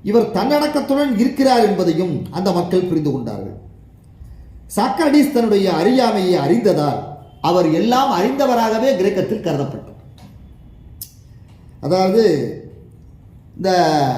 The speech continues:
பெஞ்சமின் பிராங்க்லின் ஒருத்தர் இருக்கார் சாமி,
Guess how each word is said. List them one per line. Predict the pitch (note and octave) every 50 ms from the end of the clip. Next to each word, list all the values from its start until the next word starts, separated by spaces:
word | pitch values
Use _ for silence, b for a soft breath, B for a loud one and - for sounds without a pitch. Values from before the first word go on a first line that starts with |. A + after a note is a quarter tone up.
| - - - - - - - - - - - - D3
பெஞ்சமின் | F3 A3 C#4+ D4 D#4 D#4 E4 D#4+ C#4+ -
பிராங்க்லின் | - A#3 A3+ A#3 A#3+ A#3 A#3+ A#3 A3+ A3+ A3
ஒருத்தர் | G#3 F#3 - F3+ F3
இருக்கார் | E3+ F3 - F#3 F3 D#3 -
சாமி, | - C3+ C3 C#3+ - D#3+